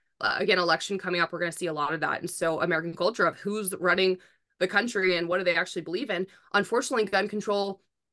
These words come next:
and gun legislator and all of that control so much of the election. People don't care about healthcare and people being obese and,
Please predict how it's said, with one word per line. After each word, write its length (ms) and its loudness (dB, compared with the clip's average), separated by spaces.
and 160 2
gun 540 2
legislator 500 -2
and 100 2
all 160 -2
of 60 -4
that 200 0
control 560 -2
so 340 -2
much 200 0
of 100 -6
the 60 0
election. 420 -2
People 320 -6
don't 180 2
care 220 0
about 240 2
healthcare 640 0
and 120 -2
people 400 0
being 260 -2
obese 500 -4
and, 160 -2